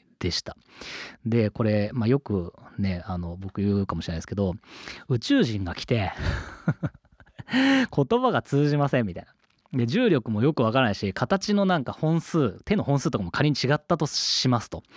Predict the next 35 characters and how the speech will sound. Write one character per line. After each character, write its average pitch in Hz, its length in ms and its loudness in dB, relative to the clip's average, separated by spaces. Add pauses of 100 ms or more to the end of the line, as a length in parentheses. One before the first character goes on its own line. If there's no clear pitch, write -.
(420)
で、 123 80 0
そ 165 140 0
の 233 120 2
時 240 240 0
に 110 300 2
身 294 440 2
体 85 420 -4
と 127 120 0
い 123 100 4
う 123 80 4
も 127 160 2
の 107 280 2
を 98 80 -2
極 - 320 -2
限 226 380 2
に 214 120 2
使 - 240 -2
っ 170 80 -2 (160)
て 196 240 2
コ - 140 -2
ミ 156 60 2
ュ - 40 4
ニ 202 60 0
ケ 196 100 2
ー 170 40 0
シ - 60 -2
ョ 107 40 -2
ン - 20 0
を - 40 -8
取 120 140 2
る 98 60 0
と - 80 -8
し - 60 -8
た 104 120 -2
ら、 101 220 0